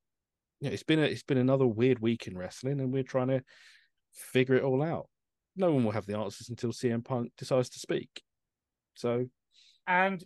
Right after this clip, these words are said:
Speaker 2: we, we wait with bated breath for that moment, but it may never come. He may just end up in
Speaker 1: Yeah.
Speaker 2: W W E. We don't know.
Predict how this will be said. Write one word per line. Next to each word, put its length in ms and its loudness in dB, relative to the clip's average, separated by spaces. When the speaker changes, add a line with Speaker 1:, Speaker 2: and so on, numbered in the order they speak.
Speaker 2:
we, 320 0
we 280 -2
wait 520 2
with 180 -2
bated 520 0
breath 360 2
for 100 2
that 220 2
moment, 460 0
but 140 4
it 140 4
may 260 4
never 260 2
come. 340 0
He 100 -6
may 260 -2
just 280 -10
end 260 0
up 180 2
in 120 -2
Speaker 1:
Yeah. 140 -2
Speaker 2:
W 320 0
W 400 0
E. 220 0
We 160 -6
don't 320 0
know. 260 -2